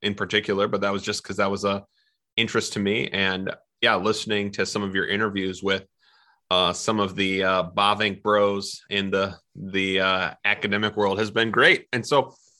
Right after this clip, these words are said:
I think if you're looking to go deeper,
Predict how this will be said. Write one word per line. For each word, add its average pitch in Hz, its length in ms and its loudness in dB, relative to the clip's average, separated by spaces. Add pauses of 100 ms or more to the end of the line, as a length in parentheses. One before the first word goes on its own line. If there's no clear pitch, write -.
(240)
I 139 140 0
think 160 200 -4
if 139 120 -4
you're 143 240 0
looking 147 380 -4
to 127 60 -6
go 117 520 2
deeper, 123 540 -4